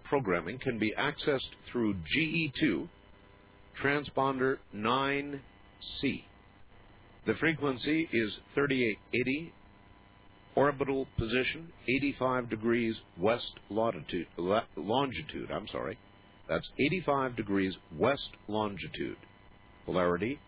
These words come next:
vertical. Audio is at six point eight megahertz. There is a full transponder service and will be operational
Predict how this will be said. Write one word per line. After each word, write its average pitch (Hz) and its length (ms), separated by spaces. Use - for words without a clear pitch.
vertical. 151 400
Audio 170 520
is 113 180
at 92 160
six 160 180
point 135 200
eight 151 200
megahertz. 131 420
There 107 180
is 107 220
a 92 140
full 160 300
transponder 127 640
service 147 320
and 127 220
will 120 140
be 113 160
operational 117 680